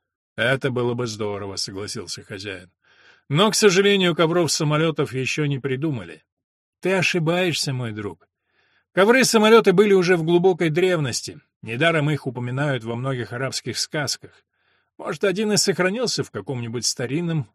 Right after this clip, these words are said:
обветшалом дворце?" "Может быть", — не стал спорить Афалаби, чтобы не огорчать гостя, который крайне редко пребывал в столь романтическом настроении.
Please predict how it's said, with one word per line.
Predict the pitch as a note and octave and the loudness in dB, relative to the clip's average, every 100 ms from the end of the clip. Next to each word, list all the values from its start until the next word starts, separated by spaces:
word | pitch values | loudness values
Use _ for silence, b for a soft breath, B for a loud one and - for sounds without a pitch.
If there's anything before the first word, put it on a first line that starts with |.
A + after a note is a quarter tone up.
| - | -20
обветшалом | F#2+ G2+ - B2+ B2+ | -14 -8 -6 -6 -6
дворце?" | A#2+ B2+ A#2+ - D#3+ - _ _ _ _ _ _ _ | -6 -8 -6 -6 -6 -10 _ _ _ _ _ _ _
"Может | F2+ A2 A#2+ B2+ | -6 -2 -2 -2
быть", — | A#2+ A2 - _ | -4 -6 -8 _
не | - G2+ | -12 -8
стал | - A2+ | -8 -6
спорить | G2 - A2 G#2 | -8 -8 -10 -8
Афалаби, | G2+ A#2+ B2+ D3+ C3+ - _ - | -10 -8 -4 -2 -2 -4 _ -16
чтобы | - B2+ B2+ | -10 -6 -6
не | |
огорчать | B2+ B2+ A#2 - F#2+ F2 | -6 -8 -8 -8 -10 -8
гостя, | G#2 C3+ - - | -2 -2 -4 -10
который | G2+ A#2 G#2+ | -12 -10 -10
крайне | - D#3 G#3+ A3 F3+ | -6 -4 -2 -2 -2
редко | D3 A#2+ - G#2+ | -2 -4 -6 -14
пребывал | G#2+ F#2+ G2+ C3+ | -14 -12 -8 -6
в | A#2+ | -6
столь | - - C3+ A#2 | -8 -4 -4 -4
романтическом | G#2 G2 G2 G#2 - - F#2 | -8 -10 -10 -10 -10 -10 -12
настроении. | F#2 - G2+ F#2 D#2+ E2+ | -10 -10 -10 -14 -16 _